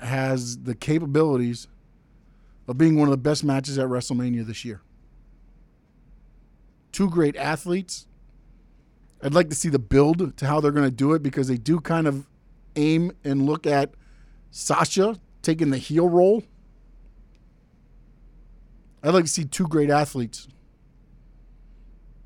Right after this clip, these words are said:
just go at it for the SmackDown Women's title at WrestleMania, and the best women win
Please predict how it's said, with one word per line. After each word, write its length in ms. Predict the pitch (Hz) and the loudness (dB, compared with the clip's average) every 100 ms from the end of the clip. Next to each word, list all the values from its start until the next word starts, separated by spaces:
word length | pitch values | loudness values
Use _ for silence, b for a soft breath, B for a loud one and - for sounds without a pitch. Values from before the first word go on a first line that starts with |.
| - - | -20 -8
just 260 | 143 - | -6 0
go 200 | 147 135 | 2 4
at 160 | 123 110 | 2 -2
it 100 | - _ _ _ _ _ - - | -14 _ _ _ _ _ -20 -8
for 160 | 139 | -2
the 40 | 127 | -2
SmackDown 600 | - 139 135 - 135 131 | 0 -2 -2 -4 -2 0
Women's 300 | 127 127 - | 2 0 -2
title 400 | 135 123 120 135 139 | -4 -2 -4 -6 -4
at 200 | 147 143 | -4 -2
WrestleMania, 840 | 135 135 139 120 120 123 123 117 - - - - - - _ - _ _ _ _ _ _ _ - | -2 0 0 0 2 0 0 -4 -12 -20 -20 -20 -20 -20 _ -20 _ _ _ _ _ _ _ -6
and 140 | 127 | -2
the 60 | 127 | 0
best 320 | 135 123 - | 0 -2 -2
women 280 | 123 117 113 | -2 0 -2
win 120 | 113 | -6